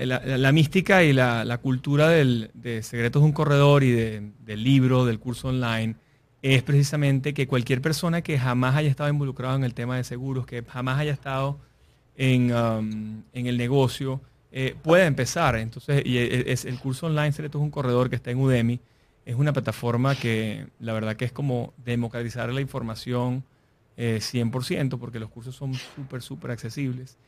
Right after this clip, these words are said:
Realmente no está hecho, ese curso no está hecho como un masterclass como para ganar dinero, sino está hecho para compartir el conocimiento de verdad. Lo que pasa es que le ponen un precio porque si no le pones un precio,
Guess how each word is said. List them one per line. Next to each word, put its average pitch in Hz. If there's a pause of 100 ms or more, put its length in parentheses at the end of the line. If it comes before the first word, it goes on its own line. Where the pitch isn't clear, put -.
(240)
Realmente 147
no 156
está 156
hecho, 151 (100)
ese 139
curso 147
no -
está 147
hecho 147
como 143
un 131
masterclass 139
como 135
para 117
ganar 117
dinero, 139
sino 123
está 117
hecho 139
para 127
compartir 117
el 135
conocimiento 127
de 123
verdad. 113 (640)
Lo 127
que 123
pasa 123
es 147
que 165
le 135
ponen 135
un 143
precio 143
porque 123 (1080)
si -
no 123
le 120
pones 139
un 139
precio, 127